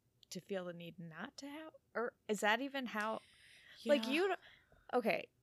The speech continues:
Speaker 1: I don't
Speaker 2: I
Speaker 1: wanna
Speaker 2: s-
Speaker 1: get in too deep or, like, whatever, but, like, you don't wanna have kids. It's not like you don't wanna have kids because you feel fulfilled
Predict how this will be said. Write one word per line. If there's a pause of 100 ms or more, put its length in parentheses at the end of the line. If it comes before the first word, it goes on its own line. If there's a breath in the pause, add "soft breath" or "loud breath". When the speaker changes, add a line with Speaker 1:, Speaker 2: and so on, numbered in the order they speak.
(360)
Speaker 1:
I
don't
Speaker 2:
I
Speaker 1:
wanna
Speaker 2:
s-
Speaker 1:
get
in
too
deep (200)
or,
like,
whatever,
but,
like, (400)
you
don't
wanna
have
kids. (800)
It's
not
like
you
don't
wanna
have
kids
because (600)
you
feel
fulfilled